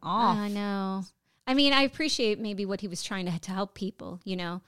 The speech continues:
Speaker 2: and
Speaker 1: Oh.
Speaker 2: he wasn't mixed up with this other, I, I don't know, but, uh, and then during this time, um, this is the other thing. So, like,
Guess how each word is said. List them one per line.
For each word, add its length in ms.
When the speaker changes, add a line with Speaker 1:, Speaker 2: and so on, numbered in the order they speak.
Speaker 2:
and 120
Speaker 1:
Oh. 40
Speaker 2:
he 80
wasn't 300
mixed 260
up 120
with 100
this 160
other, 140
I, 280
I 40
don't 120
know, 160
but, 240
uh, 340
and 120
then 160
during 320
this 160
time, 400
um, 320
this 100
is 100
the 140
other 180
thing. 300
So, 220
like, 160